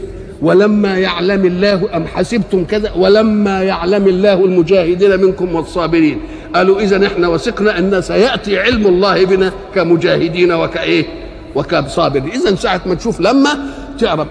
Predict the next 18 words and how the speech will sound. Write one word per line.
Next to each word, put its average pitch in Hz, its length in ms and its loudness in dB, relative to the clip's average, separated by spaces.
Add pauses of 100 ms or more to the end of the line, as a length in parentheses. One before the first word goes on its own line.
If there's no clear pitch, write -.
أن 202 280 2
المنفي 220 520 4
بتاعها 269 460 0 (160)
متوقع 175 560 0
أن 160 280 0
إيه؟ 156 280 -2 (560)
أن 190 120 2
يحدث. - 420 -2 (440)
ولما 208 500 0
يأتي 202 340 -2
تأويله، 147 600 -4 (640)
إذا 240 220 0 (100)
هيجي 233 360 4
تأويله 233 520 2 (460)
وتعرفوه. 208 720 0 (400)
تأويله 247 400 2
في - 120 -8
إيه؟ 170 160 2